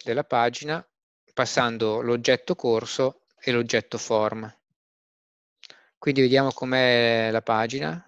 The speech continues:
corso di dettaglio. Solita prima parte sempre uguale con i messaggi di flash, extend base per, eh, per il JavaScript di Bootstrap Italia.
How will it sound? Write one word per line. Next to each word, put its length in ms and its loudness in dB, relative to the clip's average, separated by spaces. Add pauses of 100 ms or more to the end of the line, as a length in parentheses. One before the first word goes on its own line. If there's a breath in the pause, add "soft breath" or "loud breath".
(120)
corso 240 -14
di 120 -8
dettaglio. 600 -2 (1800 soft breath)
Solita 560 4
prima 260 0
parte 400 2
sempre 340 -2
uguale 520 4
con 160 -8
i 80 -8
messaggi 420 -2
di 100 -6
flash, 500 0
extend 680 -6
base 520 -2
per, 220 -6
eh, 420 -4 (800 loud breath)
per 140 -4
il 100 -4
JavaScript 840 0
di 160 -6
Bootstrap 480 -8
Italia. 560 0